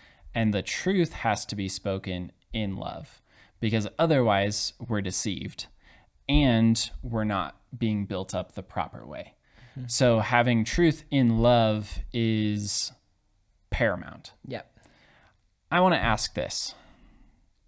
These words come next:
Speaker 1: With all of the pastors that you've gotten to meet, which story has stood out to you the most?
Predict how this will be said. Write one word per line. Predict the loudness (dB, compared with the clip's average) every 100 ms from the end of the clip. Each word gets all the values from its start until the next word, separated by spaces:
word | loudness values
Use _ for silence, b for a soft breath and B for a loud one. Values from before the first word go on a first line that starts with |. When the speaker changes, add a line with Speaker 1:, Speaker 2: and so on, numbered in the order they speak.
| _ _ _ _ _ _ -20 -20 _ _ _ -6
Speaker 1:
With | -2 -2 -6 -2
all | 4 6
of | 6
the | 4
pastors | 2 0 0 -6 -6
that | -6 -6
you've | -6 -2
gotten | 0 0 -2 -8
to | -8
meet, | -10 -12 -18 -20 _ _ _ _ _ -20 _ _ _ _ _ _ _ _ _ _ -6
which | 0 2 2 -2
story | 0 2 4 4 4 2 0 _ _ _ _
has | -6 -4 -2
stood | -4 -4 0
out | 0 0 -4 _ _
to | -8 -4
you | -4
the | -4
most? | -4 -4 -6 -10 -12 -12